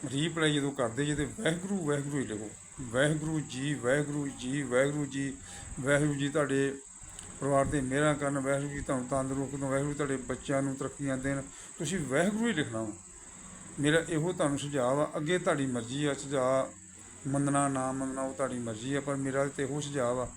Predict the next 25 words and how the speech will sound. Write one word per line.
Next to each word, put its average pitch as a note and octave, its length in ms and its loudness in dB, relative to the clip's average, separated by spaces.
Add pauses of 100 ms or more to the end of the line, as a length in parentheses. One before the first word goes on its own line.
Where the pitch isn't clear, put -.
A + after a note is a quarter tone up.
(1120)
ਕਿ D#3 100 -2
ਜਦੋਂ D3+ 280 2
ਤੁਸੀਂ D#3 280 2
"ਵਾਹਿਗੁਰੂ" D3 440 2
ਲਿਖੋਗੇ, D#3 300 0
ਤੇ E3+ 80 0
ਤੁਹਾਡੇ C#3+ 440 2 (140)
ਅੰਦਰੋਂ, C3+ 420 2 (380)
ਦਿਮਾਗ C3+ 480 2
'ਚੋਂ D#3 260 0
ਉਹ D3 140 2
ਸ਼ਬਦ B2+ 480 0 (420)
ਬਾਹਰ B2 320 4
ਆਊਗਾ, B2 340 0 (760)
ਤੇ C#3+ 140 -6
ਫਿਰ E3 180 2
ਤੁਸੀਂ D#3 380 2
ਉਹ D3+ 180 4 (100)
"ਵਾਹਿਗੁਰੂ" C#3 340 2
ਲਿਖਣਾ, C3 380 0 (380)
ਤੇ D3+ 60 -2
ਤੁਹਾਡਾ C3+ 380 2
ਮਨ, C3+ 420 0
ਤਨ, C3+ 400 0
ਹੱਥ B2 320 -2